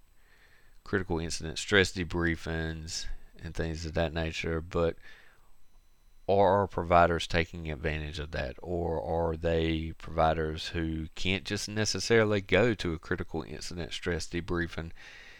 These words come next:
and be okay? And, and how much further help do they need?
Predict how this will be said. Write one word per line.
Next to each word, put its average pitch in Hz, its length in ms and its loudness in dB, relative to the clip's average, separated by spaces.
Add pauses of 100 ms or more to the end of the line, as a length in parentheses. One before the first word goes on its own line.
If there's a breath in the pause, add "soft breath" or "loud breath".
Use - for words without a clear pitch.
(420 loud breath)
and 87 180 -2
be 85 220 4
okay? 78 580 0
And, 85 200 -2
and 71 280 -4
how 104 160 0
much 113 340 -2
further 104 680 0
help 95 340 2 (120)
do 90 160 -4
they 80 220 -2
need? 80 540 -6